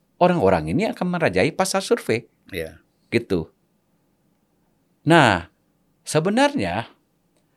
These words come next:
Speaker 1: misalnya, ah, enggak, enggak, enggak, enggak, bukan. Kita, kita coba lihat anomalinya.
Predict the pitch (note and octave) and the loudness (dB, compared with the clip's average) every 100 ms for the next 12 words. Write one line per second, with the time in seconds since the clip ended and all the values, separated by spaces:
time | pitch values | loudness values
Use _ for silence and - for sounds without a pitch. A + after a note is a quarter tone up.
0 | _ _ _ _ _ _ _ - C#3 C3+ | _ _ _ _ _ _ _ 0 2 4
1 | F#2 D#2 E2+ D#3+ F3 _ _ _ _ - | 2 0 -2 -4 -4 _ _ _ _ 0
2 | C#3 - _ _ _ A#2+ G2+ F#2+ C#2 F#2+ | 0 0 _ _ _ -2 -2 -2 -6 -8
3 | F2 F#2 E2+ E2 E2 - - G2 G#2+ - | -8 -8 -8 -6 -6 -8 -6 0 0 0
4 | G#2 A#2+ G#2+ F#2+ F#2+ G#2+ G2+ F#2 F2+ E2 | 0 0 0 0 0 0 -2 -2 -4 -6
5 | D2 | -12